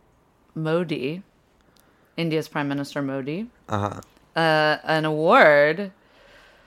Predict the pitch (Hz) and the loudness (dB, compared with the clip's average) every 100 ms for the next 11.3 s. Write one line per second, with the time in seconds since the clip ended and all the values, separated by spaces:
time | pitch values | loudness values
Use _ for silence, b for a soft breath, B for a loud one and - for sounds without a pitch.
0 | b b _ - 170 160 160 160 180 175 | b b _ -2 2 4 4 2 2 2
1 | 170 147 160 170 165 170 190 196 170 160 | 2 0 -2 -2 -6 -4 -4 -2 -2 -2
2 | 151 160 147 147 175 170 - 170 - 151 | -4 -6 -4 0 2 2 -2 -8 -8 -6
3 | 156 165 170 156 147 143 143 160 87 170 | -4 -4 -4 -4 -4 -6 -8 -12 -12 -8
4 | 165 151 - 143 143 175 - 180 180 165 | -6 -6 -6 -4 -4 -4 -4 -4 -4 -4
5 | 151 156 170 - 170 156 - _ _ _ | -4 -4 -4 -4 -6 -10 -12 _ _ _
6 | b b b b b _ _ 165 185 180 | b b b b b _ _ 0 4 4
7 | 214 240 160 - 107 107 107 98 131 - | 4 2 0 -2 -4 -4 -6 -4 -4 -4
8 | - 196 - 196 - 185 _ _ B B | -2 -4 -2 -4 -4 -10 _ _ B B
9 | - 277 208 160 170 175 180 165 160 160 | -6 0 0 2 4 4 2 -2 -2 -4
10 | 160 - 160 151 131 139 143 143 147 - | -4 -10 -8 -6 -4 -4 -2 -2 -4 -2
11 | 143 120 98 | 0 0 -4